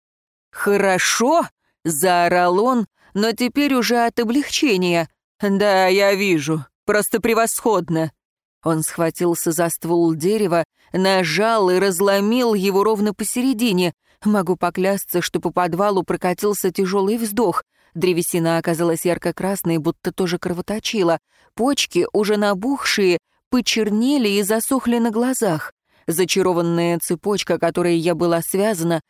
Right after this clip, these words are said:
рассыпалась на звенья. Папа взял мои руки, исцеляя раны, вливая силы и тепло в окоченевшее тело,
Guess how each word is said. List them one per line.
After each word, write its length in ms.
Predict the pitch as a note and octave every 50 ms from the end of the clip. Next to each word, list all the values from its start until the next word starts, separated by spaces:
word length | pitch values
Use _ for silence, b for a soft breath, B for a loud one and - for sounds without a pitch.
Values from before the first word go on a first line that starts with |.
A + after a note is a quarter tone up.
| _ _ _
рассыпалась 880 | F3 F#3 G3 G3+ - - - - - B3 A#3 - G#3+ G#3 G#3 G#3 - -
на 160 | A3 A3+ A#3
звенья. 600 | A3+ - A3 A3+ A3+ F#3 D#3 D3+ C#3 D#3+ D#3 D3 _ _ _ _ _ _ _
Папа 260 | - E3+ E3 - F3
взял 340 | D#3+ D#3 D3 F3+ E3+ E3 E3
мои 320 | E3 E3 E3 E3 D#3+ E3
руки, 440 | E3 E3+ F#3 G3 F3 - D#3+ D#3+ E3
исцеляя 600 | E3 - - - - F3+ F3 F3+ F3 E3 E3 E3
раны, 360 | E3 F#3+ G#3 G#3 F#3 F3 D#3 b b b b b
вливая 560 | - F3+ G3 G#3 G#3 G3 G#3+ G#3 G3+ G3 F#3+
силы 480 | G3 - - - A3+ A#3 A3 G#3 F#3 F3
и 160 | - G3+ F#3+
тепло 440 | - - F3 - - F#3 G3 A3+ G#3+
в 80 | F#3
окоченевшее 800 | F3+ - - F3 - - G3+ G3+ G#3 G3 - - A3 G#3+ A3 A#3
тело, 460 | - - - A#3+ A3+ F#3 E3+ E3+ E3